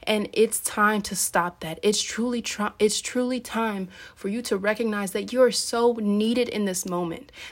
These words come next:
that your self-doubts are specifically designed for you to not do what you're called to do, because the enemy knows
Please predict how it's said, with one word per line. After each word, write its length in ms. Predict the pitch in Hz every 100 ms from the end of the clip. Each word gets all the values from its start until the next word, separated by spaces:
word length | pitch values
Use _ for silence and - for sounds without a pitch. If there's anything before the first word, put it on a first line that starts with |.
| -
that 140 | -
your 100 | 240
self-doubts 720 | 240 226 226 - 190 226 220 -
are 100 | 190
specifically 680 | 185 202 - 226 226 220
designed 600 | 196 196 180 208 233 247
for 140 | 240 226
you 200 | 190 233
to 200 | - 240
not 340 | 226 233 - 196
do 200 | 226 240
what 240 | 214 214
you're 80 | 214
called 300 | - 226 208
to 100 | 196
do, 440 | 180 214 214 160 - - -
because 420 | 226 214 240 214 - - -
the 180 | - -
enemy 360 | - 254 247 233
knows 540 | 202 202 220 185 170